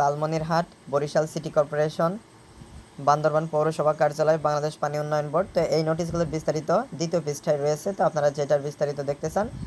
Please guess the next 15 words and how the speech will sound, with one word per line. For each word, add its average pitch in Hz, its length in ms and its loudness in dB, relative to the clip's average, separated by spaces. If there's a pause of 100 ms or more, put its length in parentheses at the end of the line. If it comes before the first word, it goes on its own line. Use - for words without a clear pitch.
(320)
ভিডিওটি 160 380 2
just 160 240 4 (160)
পজ 156 160 4 (120)
করে 160 120 0 (100)
সেখানে 147 300 -2
বিস্তারিত 151 300 -2 (100)
পড়ে 147 220 -2
নিতে 165 200 0
পারেন, 190 160 4 (480)
অথবা 175 240 2 (100)
এখানকার 170 400 -4 (240)
অধিকাংশ 165 340 -2 (160)
জনপ্রিয় 156 340 0
নোটিশগুলো 160 400 -2
নিয়ে 165 100 0